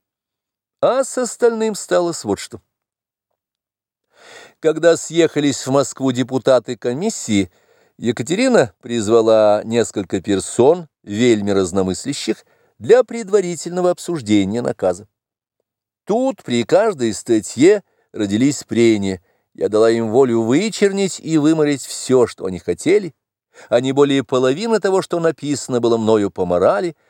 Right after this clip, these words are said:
и остался наказ уложения, яко напечатан. Если это был, как можно думать, вторичный приступ сокращения,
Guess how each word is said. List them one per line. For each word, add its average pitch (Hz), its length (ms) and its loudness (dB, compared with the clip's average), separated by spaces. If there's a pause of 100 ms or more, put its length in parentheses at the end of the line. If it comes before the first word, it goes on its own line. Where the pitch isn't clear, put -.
(220)
и 104 140 0
остался 214 840 0
наказ 196 580 -4
уложения, 135 920 2 (300)
яко 104 380 -4
напечатан. 95 580 -8 (1080)
Если 120 420 2
это 123 200 0
был, 131 180 2
как 117 200 -4
можно 120 280 0
думать, 123 280 0
вторичный 120 760 -2
приступ 104 440 -6
сокращения, 101 800 -4